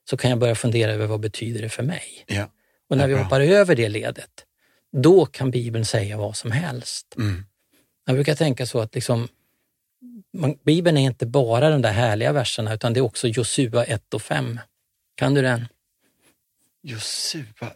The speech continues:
Speaker 2: ett och fem, ja, men det är väl ganska nära.
Speaker 1: Ja, det står så här,
Speaker 2: Ja.
Speaker 1: "Men Adoni Besek flydde, men det förföljde honom och hunna upp honom och högg av honom hans tummar och stortår." <laughs> Det är också Guds ord, va?
Speaker 2: Ja, ja.
Speaker 1: Ja.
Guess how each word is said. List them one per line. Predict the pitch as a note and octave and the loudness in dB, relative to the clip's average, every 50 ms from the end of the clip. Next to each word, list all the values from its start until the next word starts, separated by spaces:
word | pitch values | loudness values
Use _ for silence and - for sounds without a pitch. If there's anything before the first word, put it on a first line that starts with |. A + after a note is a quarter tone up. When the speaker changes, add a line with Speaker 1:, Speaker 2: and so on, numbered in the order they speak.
| - - | -10 -10
Speaker 2:
ett | D3+ C#3+ - - _ _ _ - | -10 -10 -10 -14 _ _ _ -16
och | D3+ - | -14 -14
fem, | - - A#2 G2+ F#2 F#2 F#2+ G#2 | -10 -10 -8 -8 -8 -8 -6 -6
ja, | A2+ A#2+ | -4 -4
men | B2 B2 A#2+ A#2+ | -4 -4 -4 -4
det | A2+ G#2 G#2 | -2 -2 -4
är | C3 | -4
väl | E3+ F#3+ G3+ G3 G#3 G3+ F#3+ F#3+ | -4 -6 -8 -6 -6 -8 -8 -10
ganska | - F#3+ F3+ F3+ E3 D#3 - - D#3+ D3 | -10 -6 -4 -4 -4 -4 -4 -4 -4 -2
nära. | D3+ C#3+ C#3 B2+ A#2+ A#2+ A#2+ A#2+ A#2+ A#2 - - _ _ _ _ - | 0 0 2 2 2 2 0 -2 -2 -4 -6 -12 _ _ _ _ -10
Speaker 1:
Ja, | - A2+ A2 - - | -8 -8 -8 -8 2
det | - C#3 C3+ | 4 4 4
står | - C#3+ C3+ | 6 4 2
så | A#2+ C3 | 4 4
här, | B2 A2 A2+ | 4 6 6
Speaker 2:
Ja. | D3 E3+ F3+ D#3+ - _ _ | 6 4 2 -2 -6 _ _
Speaker 1:
"Men | C3+ B2+ B2+ C3 | 4 6 6 6
Adoni | B2 C3 D3 D3 C#3+ C#3+ | 6 6 4 6 6 4
Besek | C3 B2+ C3+ D3 - - - C3 - - | 4 4 4 4 4 4 2 0 0 0
flydde, | - - C#3+ C3 A2+ A2 A#2+ | 2 2 4 4 4 2 2
men | A#2+ A#2+ A#2+ | 2 4 2
det | A#2+ A#2 | 2 0
förföljde | - C3+ B2 - - C3 C3+ C3 C3 | 0 -2 -4 2 2 2 2 4 2
honom | A#2+ B2+ B2 A#2+ A#2+ | 2 4 4 4 4
och | B2 A#2 | 4 4
hunna | B2 B2 B2 B2 | 4 4 4 4
upp | B2 C3+ C#3 - | 4 4 2 2
honom | - B2 A#2+ A#2 A#2 | 0 0 2 4 4
och | A#2 A2 | 4 4
högg | A#2+ B2 A#2 A#2+ | 4 4 4 4
av | A#2 A2 B2 C3 | 6 6 6 6
honom | B2+ B2 A#2+ A#2+ | 6 2 0 0
hans | A#2 A2+ - | -2 -2 0
tummar | - C3+ B2+ A2 G#2+ A2 | 2 2 4 4 2 0
och | A2+ A2+ | -2 -2
stortår." | - - C3+ A#2+ A2 - - D3 - B2+ B2 - | -6 -6 -6 -6 -6 -4 -2 -2 -2 -2 -6 -6
<laughs> | - - - - - - - - - - - - - - - A#4 - - - - - - - - - - - - - - - - - - - - - - | -10 -12 -10 -10 -10 -10 -12 -14 -16 -18 -20 -20 -8 0 2 2 2 2 -6 -10 -8 -8 -8 -8 -10 -12 -12 -12 -14 -8 -8 -8 -8 -8 -8 -6 4 6
Det | D3 | 8
är | E3+ | 10
också | E3 D3 - - F3 | 10 8 8 6 6
Guds | D3+ A2 F#3 E3+ - - - | 10 10 8 8 8 4 4
ord, | B2+ A#2+ A2 A2+ G#2+ | 4 4 4 4 2
va? | A2 G#2+ | 4 6
Speaker 2:
Ja, | B2 - | 8 8
ja. | G#3 G#3 G#3 G#3+ G#3+ A3 A3 - | 10 10 10 12 12 10 10 10
Speaker 1:
Ja. | - B2 F#3 F#3+ G3+ A3 A#3 A3+ | 8 10 12 12 12 12 10 8